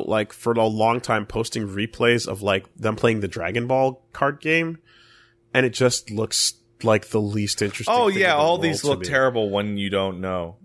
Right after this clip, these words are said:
Speaker 1: It just
Speaker 2: They look like the worst.
Speaker 1: Like, it just looks like not
Speaker 2: Same
Speaker 1: fun.
Speaker 2: thing with M M O
Speaker 1: It's just
Speaker 2: gameplay.
Speaker 1: like, "Oh, I'm drawing. What did I draw? I drew a
Speaker 2: Like,
Speaker 1: Broly."
Speaker 2: go, go look at a fucking, like, somebody's P O V raid video. "Oh, first world ninja clear on some bullshit." You're like, "This looks like fucking crap. This is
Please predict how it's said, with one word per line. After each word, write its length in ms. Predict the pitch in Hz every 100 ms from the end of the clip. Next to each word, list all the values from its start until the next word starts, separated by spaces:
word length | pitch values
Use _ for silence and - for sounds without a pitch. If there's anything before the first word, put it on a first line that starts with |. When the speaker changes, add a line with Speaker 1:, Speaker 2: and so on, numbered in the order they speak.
| _
Speaker 1:
It 200 | 131 135
just 240 | - 139 117
Speaker 2:
They 40 |
look 240 | 123 127 131
like 280 | 117 110
the 100 | 127
worst. 580 | 117 92 85 85 - -
Speaker 1:
Like, 140 | 123 131
it 100 | 135
just 200 | 127 131
looks 180 | 131 -
like 140 | 113
not 240 | 117 107
Speaker 2:
Same 200 | - 214
Speaker 1:
fun. 60 | 240
Speaker 2:
thing 120 | 247
with 120 | 220
M 140 | 190 190
M 120 | 180
O 80 | 190
Speaker 1:
It's 260 | 165 127 113
just 120 | 101
Speaker 2:
gameplay. 40 |
Speaker 1:
like, 120 | 131
"Oh, 180 | 160 180
I'm 100 | 170
drawing. 300 | 151 180 170
What 80 | 170
did 120 | 175
I 60 | 180
draw? 260 | 170 202
I 100 | 160
drew 200 | 190 247
a 80 | 247
Speaker 2:
Like, 240 | 226 277 277
Speaker 1:
Broly." 120 | 262
Speaker 2:
go, 280 | 240 226 175
go 120 | 247
look 200 | 247 240
at 60 |
a 40 | 220
fucking, 500 | 220 214 220 214 208
like, 340 | 202 202 190
somebody's 400 | 190 196 196 196
P 240 | 165 190 196
O 80 | 185
V 160 | 190
raid 340 | 175 160 170 170
video. 500 | 165 156 139 135 135
"Oh, 200 | 147 151
first 440 | - 156 151 -
world 480 | 147 151 147 151 143
ninja 260 | 151 147 147
clear 360 | - 156 156
on 180 | 139 131
some 220 | - 135
bullshit." 380 | 127 143 147 120
You're 80 | 117
like, 180 | 120 120
"This 160 | 143 165
looks 140 | 135
like 220 | 101 95
fucking 320 | 101 95 92 85
crap. 420 | 101 127 98 71
This 140 | 80
is 340 | 76 95 85